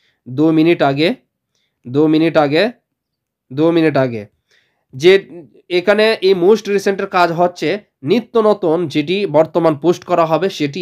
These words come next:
আপনি এখানে পেয়ে যাবেন। যেগুলো আপনার ফ্রেন্ড মধ্যে আছেন বা কোনো গ্রুপে, পেজে ফলো দেওয়া আছে, এই পোস্টগুলা খুব সহজেই আপনি পেয়ে যাবেন, নতুন আর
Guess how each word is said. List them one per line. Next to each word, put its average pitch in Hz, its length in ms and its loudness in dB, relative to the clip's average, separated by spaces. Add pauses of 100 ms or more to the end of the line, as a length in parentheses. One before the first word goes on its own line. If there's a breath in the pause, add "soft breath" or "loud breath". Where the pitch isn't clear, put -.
(100)
আপনি 175 180 -2 (400 soft breath)
এখানে 160 240 2 (140)
পেয়ে 160 280 2
যাবেন। 120 240 -6 (120)
যেগুলো 147 460 0
আপনার 170 260 0 (520 soft breath)
ফ্রেন্ড 170 260 0 (380)
মধ্যে 160 320 2
আছেন 160 260 -2 (400)
বা 139 160 0 (320)
কোনো 156 160 0 (100)
গ্রুপে, 160 340 2 (120)
পেজে 147 320 0 (220)
ফলো 151 260 0
দেওয়া 165 240 2
আছে, 147 120 -6 (440)
এই 156 80 -4 (120)
পোস্টগুলা 156 560 -6 (280)
খুব 165 140 -10 (120)
সহজেই 151 460 -10
আপনি 165 140 -16 (120)
পেয়ে 143 260 -6
যাবেন, 110 220 -12 (140)
নতুন 165 280 -8 (160)
আর 135 80 -8